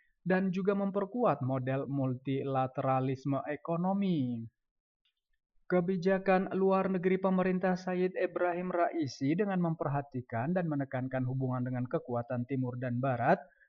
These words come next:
berusaha untuk meniadakan westernisme murni dalam hubungan luar negeri. Berdasarkan hal tersebut, pemerintah Iran dengan mengutamakan negara tetangga dan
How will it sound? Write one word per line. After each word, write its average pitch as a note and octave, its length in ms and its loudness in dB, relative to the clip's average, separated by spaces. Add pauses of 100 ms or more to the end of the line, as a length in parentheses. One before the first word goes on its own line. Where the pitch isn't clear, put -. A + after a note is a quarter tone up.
(100)
berusaha F3+ 480 2
untuk F3 240 0
meniadakan E3 880 0
westernisme D#3+ 1040 0
murni F3 560 0
dalam C3 240 0
hubungan B2+ 400 -2
luar B2+ 240 -2
negeri. C3 560 0 (1200)
Berdasarkan B2 800 -2
hal B2+ 160 0
tersebut, C#3+ 720 -2
pemerintah C3+ 640 0
Iran C3+ 560 0
dengan D3+ 160 2
mengutamakan B2+ 800 -2
negara B2+ 240 -2
tetangga C3 480 -2
dan C3 240 0